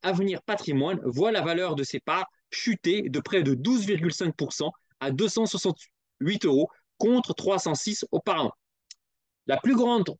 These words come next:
perte est à attribuer à Génépierre, dont le prix de souscription plonge de dix-sept pour cent à deux cent vingt-quatre euros contre deux cent soixante-dix euros précédemment.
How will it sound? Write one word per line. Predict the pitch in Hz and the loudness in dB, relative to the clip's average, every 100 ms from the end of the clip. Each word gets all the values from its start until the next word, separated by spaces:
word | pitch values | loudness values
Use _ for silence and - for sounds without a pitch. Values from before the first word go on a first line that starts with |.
| - | 2
perte | 196 - | 4 4
est | 165 151 | -2 0
à | 160 | 0
attribuer | 156 - 151 170 180 | 0 0 0 2 0
à | - | 0
Génépierre, | 135 208 214 160 135 139 139 _ _ | -2 0 0 0 -2 -2 -4 _ _
dont | 131 165 | 0 4
le | 180 185 | 6 4
prix | 254 | 2
de | 208 | 2
souscription | 143 226 - 175 - 202 | 2 -2 0 -4 0 0
plonge | - 226 254 196 | 2 4 4 2
de | 151 | 0
dix-sept | 143 233 - 226 - | -2 -4 -4 -4 -2
pour | 175 | -4
cent | - 165 - _ _ _ | -2 -4 -4 _ _ _
à | 156 156 | -4 -2
deux | 120 190 262 | 0 0 0
cent | - 220 | 0 2
vingt-quatre | 175 170 196 175 147 | 2 2 0 0 2
euros | 127 185 | 2 2
contre | 220 190 - | 0 0 0
deux | 135 226 | -2 -2
cent | 247 | -2
soixante-dix | 220 180 160 143 143 | -4 -2 -2 -2 0
euros | 135 - - | 2 0 -2
précédemment. | 208 185 - - | -2 -2 -2 -4